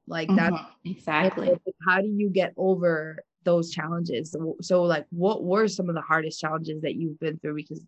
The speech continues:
Speaker 1: the only reason I ask this is because people who are listening, you just never know who's going through what. And it's like, by you sharing and you letting us know, like, "Hey, this is how I overcame this"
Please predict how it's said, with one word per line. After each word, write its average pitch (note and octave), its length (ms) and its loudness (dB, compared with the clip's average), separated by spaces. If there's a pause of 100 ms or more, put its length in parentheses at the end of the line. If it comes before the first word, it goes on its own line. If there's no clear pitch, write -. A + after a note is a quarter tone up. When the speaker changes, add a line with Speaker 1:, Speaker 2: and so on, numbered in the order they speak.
(100)
Speaker 1:
the E3 100 -6
only E3+ 300 2
reason F3 220 4
I D#3+ 140 -6
ask D3+ 260 -8
this - 200 -10
is D#3 100 -14
because D#3 380 -6 (460)
people F3 220 -4
who F3+ 80 0
are E3+ 80 2
listening, E3+ 520 -4
you E3 100 -4
just D#3 160 -12
never D3+ 200 -4
know D3+ 160 -4
who's D3+ 200 -8
going D3+ 260 -10
through D#3 200 -10
what. D3+ 220 -12 (420)
And E3 140 -4
it's - 180 -8
like, E3+ 220 -10 (320)
by E3+ 200 -4
you E3 260 -4
sharing E3 640 -6 (440)
and E3 180 -4
you E3 80 -4
letting E3+ 240 -6
us - 160 -14
know, F3 100 -6
like, E3+ 220 -8
"Hey, E3 160 -4
this E3 180 -10
is E3+ 120 -12
how E3 200 -6
I D#3+ 220 -6 (100)
overcame F3 540 -8
this" G#3+ 360 -10